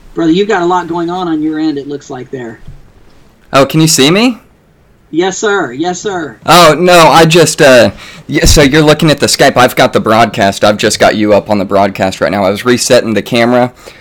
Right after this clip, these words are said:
Speaker 2: uh,
Speaker 1: Oh,
Speaker 2: up top
Speaker 1: okay.
Speaker 2: because, so here's the thing. I haven't figured it out. Um, my wife knows, she knows, uh, she went to school for photography and graphic design, and I cannot figure out, we've gotta have some time to do it, but if anybody knows, let me know.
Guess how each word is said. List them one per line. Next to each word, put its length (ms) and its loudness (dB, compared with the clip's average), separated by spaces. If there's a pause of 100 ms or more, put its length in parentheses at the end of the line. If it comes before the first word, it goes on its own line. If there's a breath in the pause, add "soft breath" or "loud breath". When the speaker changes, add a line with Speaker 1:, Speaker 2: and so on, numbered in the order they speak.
(140 loud breath)
Speaker 2:
uh, 300 2
Speaker 1:
Oh, 200 2
Speaker 2:
up 60 -10
top 220 2
Speaker 1:
okay. 80 -10
Speaker 2:
because, 480 0
so 180 4
here's 280 0
the 100 -2
thing. 260 -2 (340 loud breath)
I 140 -2
haven't 240 0
figured 340 2
it 120 2
out. 320 -2 (400 soft breath)
Um, 480 2
my 220 2
wife 580 0
knows, 460 2 (260)
she 180 -2
knows, 300 0
uh, 240 -4 (100)
she 180 -4
went 180 -2
to 100 -10
school 260 -4
for 160 -2
photography 640 -4
and 140 -4
graphic 360 -4
design, 480 -4 (460 loud breath)
and 480 0
I 120 2
cannot 340 -2
figure 260 0
out, 180 0
we've 180 -4
gotta 180 0
have 160 -2
some 160 -4
time 220 -4
to 60 -4
do 120 0
it, 100 -2
but 180 -2 (380 loud breath)
if 220 -2
anybody 320 2
knows, 360 2
let 160 2
me 60 0
know. 180 0